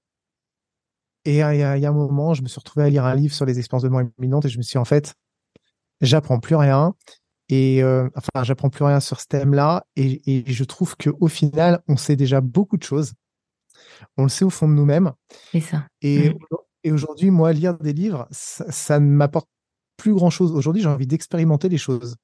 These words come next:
Speaker 2: Mm.
Speaker 1: S'il y a quelqu'un qui dit qu'il a fait une expérience de mort imminente, ben, j'ai juste envie de fermer les yeux et d'imaginer ce que ça fait que d'être connecté à, à tout l'espace, de voir son
Speaker 2: Mm.
Speaker 1: corps, euh,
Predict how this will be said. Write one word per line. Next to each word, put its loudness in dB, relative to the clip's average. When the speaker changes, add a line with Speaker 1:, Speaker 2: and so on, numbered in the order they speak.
Speaker 2:
Mm. 2
Speaker 1:
S'il 0
y 4
a 2
quelqu'un -4
qui -16
dit -14
qu'il 0
a 2
fait -2
une 4
expérience -2
de 0
mort 0
imminente, 2
ben, 0
j'ai -8
juste 0
envie 2
de -8
fermer 0
les 0
yeux 0
et 2
d'imaginer 2
ce -2
que -6
ça -8
fait 2
que 0
d'être 0
connecté 0
à, 0
à -2
tout -2
l'espace, 2
de -4
voir -2
son 0
Speaker 2:
Mm. 4
Speaker 1:
corps, 2
euh, -2